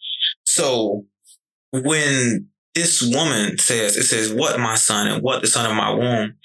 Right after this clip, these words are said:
and what the son of my vows, give not thy strength unto women, nor thy ways to that which destroyeth kings. It is not for kings, O Lemuel.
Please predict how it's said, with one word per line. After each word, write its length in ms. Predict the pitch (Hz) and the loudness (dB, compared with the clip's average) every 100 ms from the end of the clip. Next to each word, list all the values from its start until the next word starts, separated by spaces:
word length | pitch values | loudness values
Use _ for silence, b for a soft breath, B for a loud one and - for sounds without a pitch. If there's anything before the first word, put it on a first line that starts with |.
| B B - | B B -2
and 200 | 107 101 | -2 0
what 180 | 120 104 | 0 0
the 80 | 123 | 0
son 200 | - 120 | 0 0
of 80 | |
my 200 | 107 101 | 0 0
vows, 560 | 101 117 113 101 98 - B B - 117 | 0 0 0 0 0 -2 B B -14 -4
give 240 | 120 151 | 0 0
not 240 | 143 147 113 | 0 0 0
thy 140 | 117 | 0
strength 460 | 117 - 143 127 - | 0 0 -2 -2 -2
unto 280 | 113 113 101 | 0 0 0
women, 360 | 120 107 104 | 0 0 -2
nor 220 | 107 120 120 | 0 0 2
thy 200 | 117 104 | 0 0
ways 520 | 107 151 156 117 - | 0 0 0 0 0
to 120 | 117 | 0
that 280 | 110 131 - | 0 0 0
which 200 | 123 117 | 0 0
destroyeth 540 | 113 110 - 107 107 - | 0 0 0 0 0 -2
kings. 640 | 165 165 117 101 101 - _ B B B - | 0 0 0 0 -2 -2 _ B B B 0
It 120 | 135 | 0
is 140 | 131 123 | 2 0
not 220 | 165 - | 0 0
for 140 | 113 | 0
kings, 320 | 117 117 110 101 | 0 -2 0 0
O 60 | |
Lemuel. 420 | 107 113 110 104 | 0 -2 -4 -8